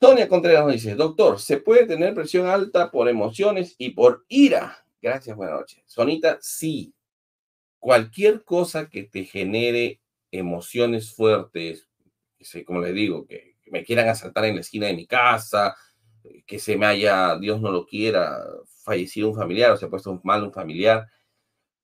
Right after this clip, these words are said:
o pues obviamente, qué sé yo, este, me he peleado con... Es, vamos a pelearnos con el jefe, me he peleado con el jefe, pues obviamente mi presión va a dispararse,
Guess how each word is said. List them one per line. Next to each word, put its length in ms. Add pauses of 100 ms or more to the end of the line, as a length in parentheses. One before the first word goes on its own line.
o 180
pues 280
obviamente, 640
qué 160
sé 200
yo, 240
este, 540
me 160
he 80
peleado 580
con... 640 (840)
Es, 340 (640)
vamos 200
a 60
pelearnos 280
con 120
el 40
jefe, 240
me 120
he 40
peleado 420
con 140
el 80
jefe, 380 (640)
pues 220
obviamente 640
mi 140
presión 560 (140)
va 80
a 60
dispararse, 920